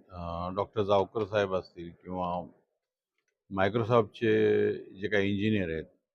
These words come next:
आणि आमची इथली जी सर्व, अं, नलवडे सर आणि सर्व त्यांची टीम गेले दोन तीन वर्ष याच्यावर काम करत आहेत. आणि यावेळी पहिल्यांदा ऊसाचे रिझल्ट आलेले आहेत.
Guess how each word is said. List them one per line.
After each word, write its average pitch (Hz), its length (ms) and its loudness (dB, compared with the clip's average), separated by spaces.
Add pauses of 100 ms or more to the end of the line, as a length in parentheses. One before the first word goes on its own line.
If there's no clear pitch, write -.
आणि 107 580 -2 (200)
आमची 95 260 -2
इथली 110 320 -2
जी 110 440 -2
सर्व, 101 520 2 (420)
अं, 82 340 -8 (220)
नलवडे 98 360 0
सर 110 240 -2
आणि 110 360 0
सर्व 104 260 0
त्यांची 95 280 -2
टीम 95 320 -2 (960)
गेले 101 180 6
दोन 110 260 8
तीन 147 220 2
वर्ष 131 260 4
याच्यावर 110 280 2
काम 92 260 2
करत 80 240 -10
आहेत. 73 120 -6 (540)
आणि 120 320 0
यावेळी 117 420 8
पहिल्यांदा 113 800 2 (760)
ऊसाचे 131 460 2
रिझल्ट 117 360 4
आलेले 82 340 2
आहेत. - 220 -20